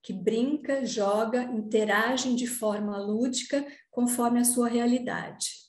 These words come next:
tá? É, já Bar-, Barthes, ele diz que o homo ludens é a base para o homo sapiens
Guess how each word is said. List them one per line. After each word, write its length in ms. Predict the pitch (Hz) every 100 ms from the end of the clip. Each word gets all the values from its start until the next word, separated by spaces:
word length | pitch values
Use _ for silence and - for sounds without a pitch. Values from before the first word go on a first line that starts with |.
| _
tá? 320 | - 220 240 - - - - - -
É, 400 | 202 202 202 202
já 240 | 202 226 233
Bar-, 520 | 214 - 294 294 - 196
Barthes, 680 | 220 294 - - - - -
ele 240 | 226 220
diz 380 | 196 226 220 214
que 140 | 233
o 180 | 208 208
homo 400 | 226 294 359 302
ludens 840 | 220 214 262 247 214 214 214 - - - - _
é 120 | 226 233
a 80 |
base 760 | 247 214 233 269 302 - 311 -
para 200 | 277 277
o 100 | 269
homo 320 | 247 240 240
sapiens 880 | 240 - 185 185 - - - - -